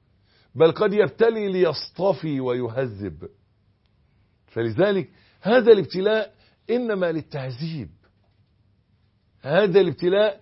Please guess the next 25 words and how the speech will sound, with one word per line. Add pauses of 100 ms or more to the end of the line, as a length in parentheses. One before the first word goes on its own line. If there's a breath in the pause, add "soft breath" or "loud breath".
(340 soft breath)
إنما
للإعلاء.
قال
رسول
الله،
صل
عليه، (280 soft breath)
صلى
الله
عليه
وآله
وصحبه
وسلم:
"ما
ابتلى
الله
عبده
المؤمن
ببلاء
في
جسده
أو
ماله
أو
ولده